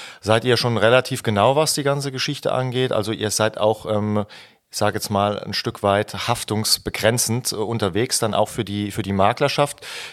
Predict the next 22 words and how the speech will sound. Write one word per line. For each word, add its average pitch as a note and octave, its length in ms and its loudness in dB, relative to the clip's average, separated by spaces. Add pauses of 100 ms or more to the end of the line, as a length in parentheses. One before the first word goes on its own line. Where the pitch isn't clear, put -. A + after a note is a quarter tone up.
die A#2+ 80 0
das A2 180 4
ganze A2+ 280 2
Tool C3 400 2
ja A2 100 4
später G#2 320 0
auch G2+ 60 0
mal G#2 140 2
benutzen C3 360 0
soll D#3 300 4 (240)
oder A2 160 4
benutzt. D3 500 4
Ähm, C3+ 260 4
äh, B2 40 4
auch A2+ 500 2
die G#2+ 140 0
Ausschließlichkeit F3 1040 4
für D#3+ 180 -2
Versicherer D#3 460 0
sind D3 160 0
wahrscheinlich C#3+ 420 0
eure, C#3 320 4